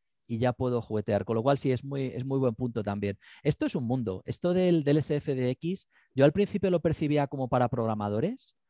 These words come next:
pero, jolín, hay un montón de cosas que podemos hacer como admins, que cuando ya te pones, yo sobre todo juego mucho con la parte de Apex esta, me hago mis pequeños programitas de Apex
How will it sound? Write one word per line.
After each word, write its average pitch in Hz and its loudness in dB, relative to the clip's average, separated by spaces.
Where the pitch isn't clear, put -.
pero, 120 4
jolín, 123 0
hay 113 2
un 127 -2
montón 170 -6
de 165 -2
cosas 156 -4
que 135 -4
podemos 131 -4
hacer 123 -2
como 117 -2
admins, 170 -6
que 113 -4
cuando 120 2
ya 127 2
te 165 -2
pones, 170 -2
yo 165 -4
sobre 208 -2
todo 214 -2
juego 180 -4
mucho 196 -6
con 180 0
la 135 2
parte 139 0
de 123 2
Apex 107 -2
esta, 107 -10
me 120 0
hago 160 -2
mis 170 -8
pequeños 165 -6
programitas 147 -2
de 143 4
Apex - -2